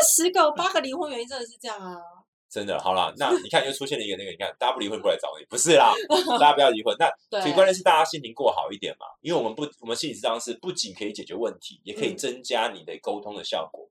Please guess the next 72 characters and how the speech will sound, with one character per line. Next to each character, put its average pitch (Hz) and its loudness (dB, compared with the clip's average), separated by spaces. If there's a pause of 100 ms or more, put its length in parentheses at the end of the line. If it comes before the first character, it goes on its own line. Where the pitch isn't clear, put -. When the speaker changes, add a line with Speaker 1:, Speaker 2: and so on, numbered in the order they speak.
(120)
Speaker 1:
嗯。 233 -10
嗯， 208 -10
嗯， 180 -16
嗯。 180 -16
Speaker 2:
对， - -12
对， 87 -6
所 147 -8
以 131 -6
大 135 4
家 131 4
Speaker 1:
没 - -10
错。 - -18
Speaker 2:
不 165 -8
管 107 -4
是 131 -6
要 127 2
认 131 -4
识 123 -12
自 117 -20
己， - -14 (100)
吼， 85 -8
要 92 -6
解 82 -16
决 76 -16
问 85 -12
题， 76 -20
都 73 -16
可 76 -8
以 78 -2
来 73 -6
找 62 -10
瑜 82 -20
伽 85 -4
老 76 -8
师 80 -14
的 - -20 (320)
意 76 -20
思 95 -14
是 - -14 (100)
这 87 -10
样。 - -12
Speaker 1:
对。 - -14
Speaker 2:
好， 82 0
Speaker 1:
对。 - -6 (240)
Speaker 2:
<laughs> - -20
所 143 0
以 - -
我 117 0
们 - -2
刚 131 4
才 127 0
讲 95 0
吼， 95 0 (460)
呃， 90 0 (300)
遇， - -12
遇 165 -8
到 147 8
这 139 -6
个 110 0 (100)
感 117 -2
情 123 -10
关 147 4
系 139 -8
暧 147 0
昧 135 -8
增 120 -8
温， 113 -2
或 123 -6
是 - -14
跟 127 -10
家 120 0
人， 107 -2